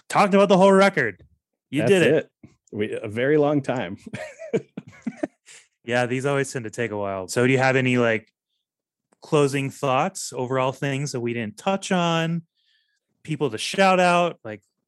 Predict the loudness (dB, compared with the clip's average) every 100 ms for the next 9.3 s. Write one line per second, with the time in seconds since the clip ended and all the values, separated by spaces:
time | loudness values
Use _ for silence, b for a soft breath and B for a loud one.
0 | _ _ _ _ -12 -12 _ _ _ _
1 | _ _ _ -6 0 2 2 4 4 4
2 | 2 2 2 0 -6 -14 -16 _ -12 -8
3 | -8 -4 -2 -2 -4 -8 -4 -4 -4 -10
4 | -2 0 0 -2 -2 -2 0 -2 -4 -2
5 | -4 -2 0 0 0 -2 -2 -4 -4 -4
6 | -6 -6 -6 -6 -4 -4 -4 -4 -4 -2
7 | -4 -6 -8 -6 -4 -4 -2 -2 -2 -2
8 | -2 -4 -6 -8 -8 -6 -4 -2 -2 0
9 | 0 -2 -8